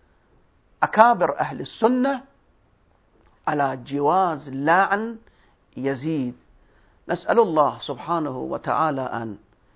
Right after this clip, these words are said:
يوفقنا ويوفقكم لأن نكون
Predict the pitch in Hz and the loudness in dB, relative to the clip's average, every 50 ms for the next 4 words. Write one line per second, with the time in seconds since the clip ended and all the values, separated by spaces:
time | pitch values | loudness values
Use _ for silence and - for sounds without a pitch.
0 | _ _ _ _ _ - 135 131 131 127 127 - - 196 196 170 147 131 123 120 | _ _ _ _ _ -6 -4 -2 -2 -4 -4 -4 -4 -4 -2 -2 -2 -4 -4 -4
1 | 110 - - - _ _ _ _ _ _ _ _ _ _ _ _ _ - - 135 | -8 -10 -12 -16 _ _ _ _ _ _ _ _ _ _ _ _ _ -6 -4 -2
2 | 135 135 135 131 - - - 151 151 190 202 196 - 185 170 165 160 147 - - | -2 -2 -2 -4 -4 -6 -6 -4 -2 -2 -2 -2 -2 -2 -2 -2 -4 -6 -8 -12
3 | _ _ _ _ _ _ _ _ _ _ _ - - 147 139 147 139 135 139 135 | _ _ _ _ _ _ _ _ _ _ _ -6 -2 -2 0 0 0 -2 -2 -4
4 | - - 190 180 175 170 160 156 135 - | -6 -6 -4 -4 -2 -2 -2 -4 -6 -8